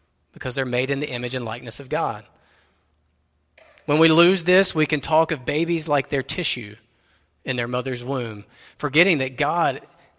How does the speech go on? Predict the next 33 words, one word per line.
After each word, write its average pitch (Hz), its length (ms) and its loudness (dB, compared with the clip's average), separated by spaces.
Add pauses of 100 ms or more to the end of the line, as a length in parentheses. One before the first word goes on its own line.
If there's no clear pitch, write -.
knit 170 500 -2 (140)
us 156 180 0
together 165 520 0
in 120 80 -4
our 117 80 -4
mother's 117 420 -6
womb, 107 300 -14
intricately 165 720 -8 (100)
woven 147 600 -6 (600)
in 131 100 -8
our 123 100 -8
mother's 120 360 -10
womb. 110 300 -20 (1300)
We 147 120 0
can 165 100 -2
begin 156 280 2
to 151 100 0
dehumanize 147 920 0
our 131 120 -2
political 165 480 0
opponents - 680 -8 (720)
and 131 100 -4
how 151 140 0
we 151 120 2
think 190 300 -2
of 147 100 -2
them 123 200 -6
and 120 80 -4
how 143 100 -2
we 135 140 -2
talk 180 360 -2
about 123 360 -8
them. 107 240 -16